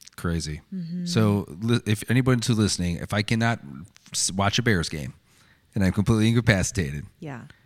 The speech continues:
Speaker 1: end it. Completely end it. <laughs> So do you, is there anything else on your notes you wanna go into here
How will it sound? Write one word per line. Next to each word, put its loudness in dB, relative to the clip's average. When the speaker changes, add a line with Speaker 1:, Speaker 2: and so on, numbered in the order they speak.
Speaker 1:
end -2
it. -10
Completely 2
end 4
it. -4
<laughs> -16
So 6
do 0
you, 6
is 0
there 8
anything 8
else 6
on 6
your 4
notes 2
you 4
wanna 2
go 2
into 2
here 0